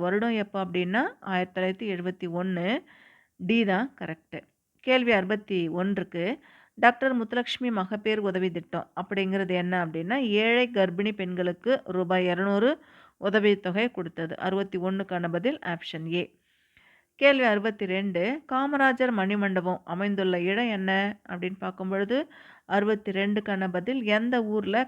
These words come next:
காமராஜர் மணிமண்டபம் இருக்கு அப்படின்னா, கன்னியாகுமரியில இருக்கு. தொண்ணூத்தி ரெண்டுக்கான பதில் ஆப்ஷன் டி. இதோட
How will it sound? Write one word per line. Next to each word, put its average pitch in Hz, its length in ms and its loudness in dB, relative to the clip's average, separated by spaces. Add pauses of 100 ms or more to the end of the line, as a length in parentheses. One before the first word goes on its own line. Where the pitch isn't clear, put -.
காமராஜர் 202 720 0
மணிமண்டபம் 180 580 -2
இருக்கு 170 220 -8
அப்படின்னா, 170 320 -2 (120)
கன்னியாகுமரியில 190 800 -4
இருக்கு. - 240 -14 (560)
தொண்ணூத்தி 233 440 0
ரெண்டுக்கான 202 500 -2
பதில் 226 260 -4 (180)
ஆப்ஷன் 247 380 -6 (400)
டி. 165 120 -2 (720)
இதோட 175 300 -2